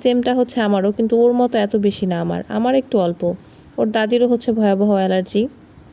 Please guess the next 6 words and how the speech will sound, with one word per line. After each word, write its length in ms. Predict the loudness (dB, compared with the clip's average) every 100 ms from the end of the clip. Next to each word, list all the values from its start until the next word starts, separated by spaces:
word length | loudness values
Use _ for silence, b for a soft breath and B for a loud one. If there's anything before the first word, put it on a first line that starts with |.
| -20 -20 -20 -20 -10 -2
এই 60 | 0
অ্যালার্জির 380 | 2 0 0 -2 0
সমস্যায় 420 | 0 0 0 0
হচ্ছে 200 | 0 0 0
জীবন 200 | 0 0
তেজপাতা, 440 | -2 -4 -6 -4